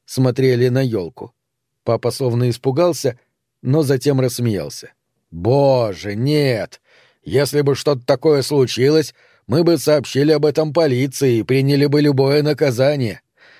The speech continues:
Мы просто заблудились. Такое случается даже с лучшими из нас, малыш».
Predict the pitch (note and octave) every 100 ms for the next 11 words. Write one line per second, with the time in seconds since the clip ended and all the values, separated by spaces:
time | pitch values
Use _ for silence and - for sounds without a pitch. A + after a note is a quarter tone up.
0 | _ - B3 G#3 G#3 F#3+ - F3+ D3+ D#3
1 | D#3 C3 G#2+ G#2 G2 - - _ _ _
2 | G#2+ C3 F3 C#3+ C#3+ B2+ - C3+ C3+ C#3+
3 | C3 B2 C3 A#2 E3+ A3+ - F3+ D#3+ D#3
4 | C3 F3+ D3+ C3 A2+ A2 C#3+ - -